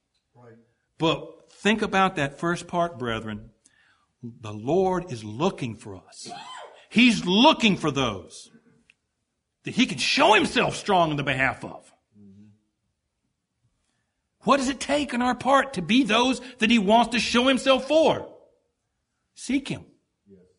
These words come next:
Speaker 2: with a perfect heart. Look for him.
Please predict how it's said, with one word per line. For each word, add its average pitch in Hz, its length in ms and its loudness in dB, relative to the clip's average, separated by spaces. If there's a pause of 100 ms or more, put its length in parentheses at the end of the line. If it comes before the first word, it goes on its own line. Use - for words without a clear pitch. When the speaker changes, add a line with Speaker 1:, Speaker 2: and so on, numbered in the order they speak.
Speaker 2:
with 165 160 -8
a 185 60 -2
perfect 170 340 -6
heart. 247 320 -16 (1500)
Look 202 300 2
for 262 100 -2
him. 240 540 0